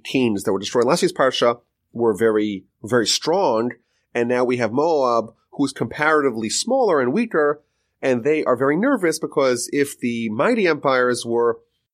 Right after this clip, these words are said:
decimated by the Jews, certainly the more smaller and weaker ones are increasingly vulnerable, and therefore they resorted,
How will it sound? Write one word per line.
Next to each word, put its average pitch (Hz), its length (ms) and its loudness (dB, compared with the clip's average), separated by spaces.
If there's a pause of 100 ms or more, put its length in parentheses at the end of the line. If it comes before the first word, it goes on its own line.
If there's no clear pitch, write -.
(140)
decimated 127 580 0
by 113 120 2
the 113 80 2
Jews, 120 580 0
certainly 131 600 0
the 113 180 -4
more 113 260 2
smaller 123 600 0
and 110 200 -4
weaker 156 300 0
ones 107 560 -2 (340)
are 113 440 2
increasingly 110 1120 -2 (340)
vulnerable, 123 1040 0 (560)
and 131 200 2
therefore 147 360 0
they 123 160 2
resorted, 113 720 0